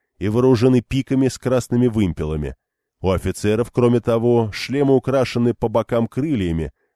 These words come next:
а их звание обозначается тонкими плюмажами. Легион Дракона. Крупное воинское формирование, целиком состоящее из пехоты.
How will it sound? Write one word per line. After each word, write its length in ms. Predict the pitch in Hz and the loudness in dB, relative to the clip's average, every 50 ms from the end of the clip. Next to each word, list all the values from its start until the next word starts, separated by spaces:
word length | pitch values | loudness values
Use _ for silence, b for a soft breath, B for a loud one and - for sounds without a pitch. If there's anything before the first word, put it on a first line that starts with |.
| _ - | _ -8
а 100 | - 92 | -4 -4
их 240 | 95 95 92 78 87 | -2 -2 -4 -6 -8
звание 520 | 85 80 82 87 92 98 104 107 107 104 | -10 -8 -4 -2 -2 0 0 0 0 0
обозначается 960 | 101 95 101 90 104 104 101 - - 104 104 104 101 - - 110 101 95 92 - _ - | 0 -2 -2 -2 -2 -2 -2 -2 -2 -2 -2 -2 -2 -4 -4 -4 -4 -4 -6 -10 _ 0
тонкими 440 | 110 104 95 87 - - 95 95 92 | 2 2 2 2 -2 -4 -4 -4 -4
плюмажами. 720 | - - 107 120 117 107 92 80 76 - 69 65 65 64 - _ _ _ _ _ _ _ _ _ _ _ _ _ _ _ _ _ _ _ _ _ _ _ _ _ _ _ - | -2 -2 0 0 2 2 0 -2 -4 -6 -10 -10 -12 -12 -16 _ _ _ _ _ _ _ _ _ _ _ _ _ _ _ _ _ _ _ _ _ _ _ _ _ _ _ -8
Легион 640 | 92 95 101 92 98 110 110 110 107 107 101 92 - | -4 -4 -4 -2 0 0 0 2 0 0 -2 -4 -6
Дракона. 640 | 95 92 110 117 117 - - 95 71 65 62 - - _ _ _ _ _ _ _ _ _ _ _ _ - | -6 -4 -4 -4 -4 -2 -2 -2 -2 -4 -8 -12 -14 _ _ _ _ _ _ _ _ _ _ _ _ -4
Крупное 480 | - 120 127 143 135 - 127 123 120 110 | 0 2 2 2 2 2 0 0 2 4
воинское 460 | 113 123 120 117 110 - - 113 107 | 4 4 4 4 2 0 -2 -2 -2
формирование, 800 | - - 104 110 113 117 110 113 113 127 151 147 131 107 95 90 | 0 0 0 0 0 0 2 0 0 0 0 0 0 0 -2 -2
целиком 500 | - - 101 92 98 - - 104 98 92 | -4 -4 -4 -4 -2 0 0 0 0 -2
состоящее 800 | - 101 98 - - 104 104 101 98 95 90 - - 101 98 | -4 -8 -8 -4 -4 -4 -2 -2 -2 -4 -4 -6 -4 -4 -4
из 200 | - - 104 - | -4 -6 -8 -8
пехоты. 560 | - - 123 - - 208 82 73 - - - | -6 -6 -6 -2 0 -2 -2 -2 -4 -10 -18